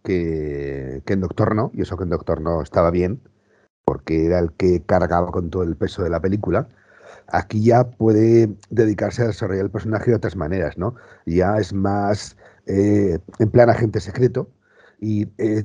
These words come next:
eh, y de hecho, mm, tarda un poco Bond en aparecer. Así como en Doctor No era simplemente, era continuamente Bond, Bond, Bond, aquí, bueno, al igual que en la novela, pues, eh, James Bond tarda un rato en aparecer, porque, bueno, primero está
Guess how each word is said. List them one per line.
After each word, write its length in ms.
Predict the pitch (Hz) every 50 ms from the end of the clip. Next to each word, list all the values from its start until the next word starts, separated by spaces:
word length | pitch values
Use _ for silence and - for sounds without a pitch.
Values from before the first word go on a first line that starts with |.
| - -
eh, 380 | 123 123 117 110 101 101 101 -
y 80 | - 113
de 120 | 110 117
hecho, 320 | 127 131 - 123 147 - - _ _ _ _ _ _ _ _ _ _ _ _ _ _ -
mm, 220 | 98 90 85 78 73 - - _ _ _ _ _ _
tarda 340 | - - 151 180 165 143 120
un 80 | 107
poco 300 | 90 107 113 - - 113
Bond 340 | 101 104 107 104 101 95 95
en 220 | 95 92 90 87 85
aparecer. 500 | 85 - 90 82 80 - - 78 - - _ _ _ _
Así 200 | _ 80 87 101
como 220 | 90 110 113 120 123
en 60 | 117
Doctor 380 | 113 110 - - 127 110 107 117
No 240 | 120 120 120 117 - -
era 200 | 117 117 110 101
simplemente, 840 | - - 117 107 101 110 107 104 113 110 104 92 110 104 104 98 95 101 - _ _
era 200 | 113 104 104 107
continuamente 640 | - 123 110 101 117 110 107 107 110 104 90 110 101
Bond, 260 | 87 101 104 104 95
Bond, 220 | 92 98 95 95
Bond, 300 | 90 92 92 127 180 - - _ _ _ -
aquí, 400 | - 87 82 - - 123 160 - - _ - -
bueno, 220 | 98 110 104 - -
al 120 | 87 85
igual 160 | 82 85 98
que 100 | 92 104
en 60 | 110 107
la 80 | 107
novela, 340 | 113 120 120 117 117 147 175 - _ _ - _ _
pues, 220 | _ 107 104 87 110
eh, 180 | 101 101 98 92
James 240 | 95 117 131 139 131
Bond 180 | 151 175 175 165
tarda 220 | 170 139 135 127
un 80 | 120 107
rato 180 | 101 95 107
en 80 | 101 87
aparecer, 420 | 85 85 85 85 87 - 180 -
porque, 300 | - - 82 - - -
bueno, 260 | 67 73 95 113 101
primero 320 | - - 85 76 82 87 90
está 360 | 87 - - 101 98 107 104